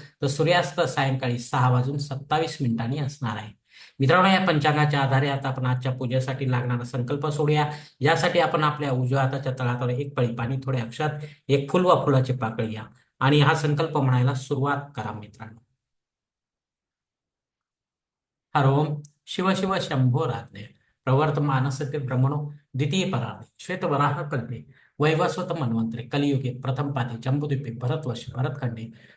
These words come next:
मेरो दक्षिण दिग्भागे महाराष्ट्र देशे व्यावहारिक चंद्रमाने शालिवान शके एकोणावीसशे शेहेचाळीस प्रभावती षष्ठी संवत्सरांमध्ये क्रोधी नाम संवत्सरे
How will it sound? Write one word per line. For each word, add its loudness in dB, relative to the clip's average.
मेरो 4
दक्षिण -2
दिग्भागे -4
महाराष्ट्र -2
देशे -2
व्यावहारिक 0
चंद्रमाने 2
शालिवान -2
शके -2
एकोणावीसशे 4
शेहेचाळीस 0
प्रभावती 0
षष्ठी -6
संवत्सरांमध्ये 0
क्रोधी 0
नाम 2
संवत्सरे -2